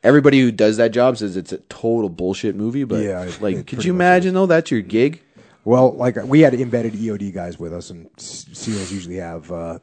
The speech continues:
Speaker 2: E O D, Navy E O D guys
Speaker 1: Right,
Speaker 2: that are
Speaker 1: right.
Speaker 2: basically like platoon guys. Our guys were like, they, they go through our training with us. They go
Speaker 1: Right.
Speaker 2: through our, they don't go through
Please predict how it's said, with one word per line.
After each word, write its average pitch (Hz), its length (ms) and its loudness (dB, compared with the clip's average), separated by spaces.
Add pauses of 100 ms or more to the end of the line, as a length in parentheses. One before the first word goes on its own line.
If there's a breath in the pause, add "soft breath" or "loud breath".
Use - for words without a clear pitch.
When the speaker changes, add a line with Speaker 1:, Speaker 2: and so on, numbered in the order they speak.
Speaker 2:
E 110 140 -2
O 95 60 -2
D, 90 340 -10 (120)
Navy 98 480 -6
E 113 160 -2
O 92 40 -8
D 98 160 -8
guys 98 160 -8
Speaker 1:
Right, 113 120 -2
Speaker 2:
that 113 100 -2
are 110 40 -2
Speaker 1:
right. - 60 -2
Speaker 2:
basically 151 300 4
like 113 180 0
platoon - 160 -8
guys. 101 180 0
Our 185 100 10
guys 127 200 6
were 117 120 2
like, 110 240 0 (200 loud breath)
they, 160 140 8
they 147 200 4
go 151 160 6
through 131 140 -2
our 123 80 4
training 139 280 -2
with 78 120 -14
us. - 120 -16
They 107 120 -8
go 98 100 -2
Speaker 1:
Right. 107 120 2
Speaker 2:
through 113 140 -2
our, 107 60 -6
they 135 80 2
don't 165 100 2
go 170 100 2
through 127 300 -2